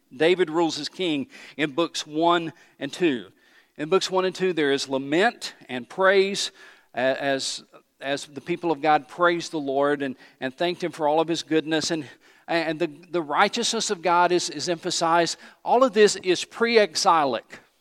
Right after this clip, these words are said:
During the reign of David, things were wonderful, things were great. David is the godly king of Israel. Jerusalem and the temple are noted as the place of God's presence.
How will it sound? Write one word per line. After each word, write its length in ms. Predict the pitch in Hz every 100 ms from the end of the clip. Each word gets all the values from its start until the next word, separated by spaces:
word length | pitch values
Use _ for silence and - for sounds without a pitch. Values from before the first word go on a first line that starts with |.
| _ _ _ _ _ _ _ _ _ _ _ _ _ 147
During 280 | 190 220 220
the 80 | 202
reign 240 | 196 196
of 180 | 180 123
David, 440 | 160 156 120 107
things 420 | 190 214 233 180
were 180 | 175 170
wonderful, 680 | 160 170 196 208 214 214 202
things 360 | - 208 196 180
were 140 | 175
great. 540 | 143 180 196 190 151
David 340 | 185 202 208 180
is 160 | 175
the 180 | 170 160 - - -
godly 400 | 147 175 190 185
king 300 | 170 190 185
of 100 | 175
Israel. 540 | 170 170 170 170 170 - - - - 139
Jerusalem 580 | 160 190 226 226 220
and 140 | 165 151
the 40 |
temple 460 | - 214 214 208 190
are 140 | 160
noted 340 | 165 190 196 175
as 180 | 160
the 100 | -
place 360 | - 196 196 190
of 120 | 156
God's 280 | 151 139 -
presence. 640 | - 226 226 196 208 -